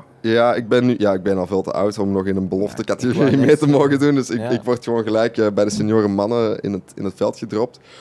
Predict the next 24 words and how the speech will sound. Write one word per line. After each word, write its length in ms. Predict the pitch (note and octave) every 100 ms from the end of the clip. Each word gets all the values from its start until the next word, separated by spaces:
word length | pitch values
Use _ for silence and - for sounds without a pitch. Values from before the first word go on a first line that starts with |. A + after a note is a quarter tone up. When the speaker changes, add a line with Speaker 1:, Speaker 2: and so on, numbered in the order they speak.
| -
Speaker 1:
Maar 280 | A2+ A#2 A#2
iedereen 580 | C3+ D#3 D3 D3 D3+ C#3
die 380 | A#2 A#2 A#2+ A#2
gewoon 320 | A2 A#2 A2+ -
zich 160 | A2 -
aansluit 380 | G#2+ C3 C#3 C3
bij 80 |
een 60 | B2
atletiekclub, 800 | - G#2 - B2 - - C#3 D3+ - - _ -
Speaker 2:
Mhm. 280 | G2+ G2
Speaker 1:
mag 200 | G#2+ A2 - -
zich 220 | G#2+ G2+
inschrijven 460 | A2 B2+ - C#3 A#2+
voor 160 | A2+
atletiekmeetings. 1040 | A#2 G#2+ - B2 G#2+ G#2+ B2 B2+ D3+ D3+ -
En 80 |
dan 120 | G#2+ G#2+
word 180 | A2
je 60 | -
eigenlijk 300 | G#2 A2+ A2+
op 60 | G2+
basis 280 | G2+ A#2+
van 160 | A2+ A2+
je 220 | A2 G#2+